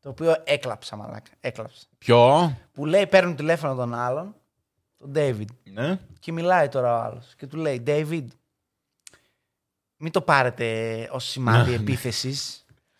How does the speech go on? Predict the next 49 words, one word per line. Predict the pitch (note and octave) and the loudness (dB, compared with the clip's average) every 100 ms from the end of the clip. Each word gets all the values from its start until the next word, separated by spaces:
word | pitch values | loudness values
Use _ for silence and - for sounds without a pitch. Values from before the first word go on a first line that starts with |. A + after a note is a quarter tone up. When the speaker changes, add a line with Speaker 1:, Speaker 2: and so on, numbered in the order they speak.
| _ - | _ 0
Speaker 1:
αλλά | C#3 D3 C#3+ | 4 4 2
θα | D#3 | -2
σας | D3+ D3 | -2 -2
ρίξουμε | F3+ - G3+ | -2 2 4
Speaker 2:
Αυτό | F#3+ | 6
το | G3 | 4
Speaker 1:
δακρυγόνα». | F#3 F#3 F#3 C#3+ | 4 6 6 4
Speaker 2:
ξέρουμε. | B2+ D#2+ F#2 - _ _ _ | -4 -8 -14 -20 _ _ _
Speaker 1:
Και | D#3 | 0
λέει | F3 | 4
ο | F3 | 6
άλλος, | F#3 F#3 | 6 2
«Τι | - F3+ | -6 -6
θα | F3 | -2
κάνετε;» | F#3 F#3+ G3 C4+ D4 _ - | -2 -2 -4 -10 -12 _ -8
«Θα | |
σας, | F3+ F#3+ F#3+ - | -2 -2 -4 -2
θα | F3 | 0
ρίξουμε | F3+ G3 A#3 | 0 0 0
δακρυγόνα, | G#3 G3+ G3 A3 G3 E3+ E3 | 0 0 6 8 8 6 2
μην | F#3+ | 0
το | G3 G3+ | 0 4
πάρετε | G3 E3+ - F3+ | 4 4 0 -4
ως, | E3 - | -4 0
ε, | G3+ G#3+ G3+ | 2 4 2
μην | G3+ A3 | 2 4
αρχίσετε | B3 F#3+ D#3+ | 2 2 -2
να | F3 D#3 | 2 4
βαράτε, | D3+ C#3+ C#3 C#3+ | 6 6 4 0
ρε | C3 | -4
παιδί | C3+ E3+ | -4 -2
μου, | A#3+ | 0
απλά | A#3 A3+ | 0 2
θα | |
Speaker 2:
Ναι, | A#3+ | 2
Speaker 1:
ρίξουμε | A#3 A3 | 0 -2
Speaker 2:
ναι, | G#3 | -4
ναι. | |
Speaker 1:
δακρυγόνα». | G3+ G3+ F3 - _ _ _ _ _ | -2 -2 -2 -4 _ _ _ _ _
Λέει | - F3 | 2 6
ο | |
άλλος, | G3 F#3 - | 6 4 -10
«Θα | - D3+ | 0 2
ρίξετε | E3+ F3+ | 2 0
δακρυγόνα | F#3 E3 - D3+ E3+ F#3+ F#3 | 0 0 -4 -2 0 0 4
τώρα, | G3 F3+ C3+ A2+ A#2 | 8 8 6 0 -6
μέσα | - E3 D#3+ | -2 0 -2
στο | D3+ D#3 | -8 -10
κτίριο;» | - F3 C#3+ B2 G#2+ | -4 -2 -2 -4 -6